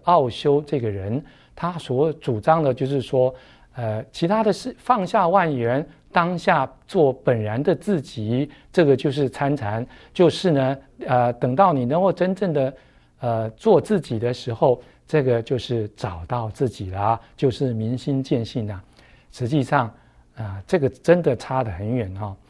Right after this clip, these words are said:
那我们现在不妨来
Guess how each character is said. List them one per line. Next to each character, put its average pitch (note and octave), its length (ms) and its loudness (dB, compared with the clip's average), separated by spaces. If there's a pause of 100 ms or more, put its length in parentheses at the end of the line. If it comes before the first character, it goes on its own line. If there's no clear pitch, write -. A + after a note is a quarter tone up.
(280)
那 C#3+ 420 2 (180)
我 B2+ 100 2
们 C#3 240 2 (220)
现 F3+ 280 2
在 D3+ 280 4 (320)
不 A#3 140 2
妨 A#2+ 300 0 (180)
来 B2+ 320 0